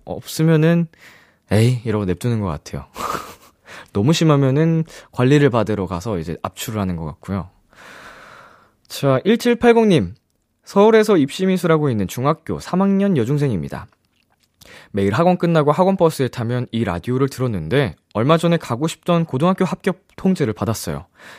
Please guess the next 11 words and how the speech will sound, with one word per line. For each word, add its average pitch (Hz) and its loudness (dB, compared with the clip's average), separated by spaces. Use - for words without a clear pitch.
매일 101 4
똑같은 160 2
제 147 0
일상이 101 0
이 87 -4
사연을 113 -4
보내면서 98 -4
조금이라도 165 0
달라지길 135 -2
바라며 143 -2
보내봅니다. 110 -2